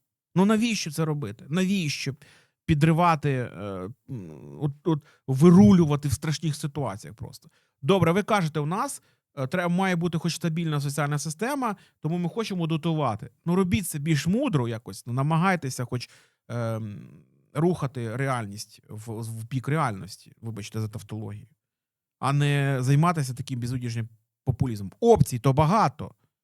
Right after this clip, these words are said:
Опція не тільки все вернуть, хоча й-,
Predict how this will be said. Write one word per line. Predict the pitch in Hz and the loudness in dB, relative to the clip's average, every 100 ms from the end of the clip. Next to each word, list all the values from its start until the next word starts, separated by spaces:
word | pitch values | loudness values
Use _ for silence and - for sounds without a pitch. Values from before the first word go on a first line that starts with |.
| _ _ _ _ _ | _ _ _ _ _
Опція | 202 170 190 | 0 2 0
не | 180 | 0
тільки | 175 320 240 135 110 - _ _ _ _ _ _ _ _ _ | -2 -6 -4 -4 -4 -8 _ _ _ _ _ _ _ _ _
все | - - 170 | -12 -2 2
вернуть, | 160 151 156 139 - | 4 6 6 2 0
хоча | 156 156 | -2 0
й-, | 147 139 | -2 -6